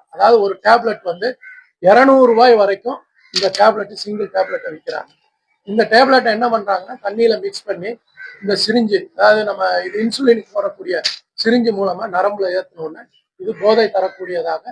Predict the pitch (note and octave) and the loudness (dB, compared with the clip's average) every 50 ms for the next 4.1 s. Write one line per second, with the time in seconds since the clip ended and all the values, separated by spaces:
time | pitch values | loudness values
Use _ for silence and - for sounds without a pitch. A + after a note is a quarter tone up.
0 | B3+ _ - - B3 - - _ _ _ _ _ _ _ _ _ _ _ _ - | -20 _ -20 -18 -18 -18 -18 _ _ _ _ _ _ _ _ _ _ _ _ -6
1 | G#3+ G#3+ F#3+ F3+ G3 G3+ A#3 A#3+ A3+ G#3+ G3+ G3+ A3 C4+ C#4+ - - - - - | 0 0 0 0 4 6 6 6 6 4 0 -2 -4 -4 -4 -4 -8 -18 -20 -20
2 | - - _ _ _ _ _ - G3+ G3 G3+ G3+ G#3 A3+ A3 G#3+ G#3+ G3+ F#3+ G3 | -20 -20 _ _ _ _ _ -8 -4 0 0 4 4 2 2 2 0 0 0 -2
3 | F3+ F3 F3+ F3+ - - G#3 G3+ F#3+ F3+ E3+ E3+ F#3 A#3+ A3+ F#3 F3 E3 D3 D3 | -4 -4 -6 -8 -8 -6 -4 -2 -2 -2 -2 -4 -6 -10 -10 -8 -8 -10 -10 -10
4 | - | -14